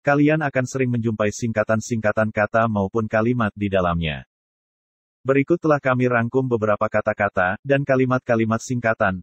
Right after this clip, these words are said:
yang seringkali digunakan dalam Talk Pisin.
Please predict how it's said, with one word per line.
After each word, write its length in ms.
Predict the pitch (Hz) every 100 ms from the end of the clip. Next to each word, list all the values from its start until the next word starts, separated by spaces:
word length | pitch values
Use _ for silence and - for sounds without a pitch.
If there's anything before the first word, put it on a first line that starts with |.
| 135
yang 160 | 120
seringkali 560 | - 117 110 110 110 98
digunakan 560 | 95 101 101 104 113
dalam 320 | 104 98 95 92
Talk 240 | 110 -
Pisin. 480 | 104 - 87 71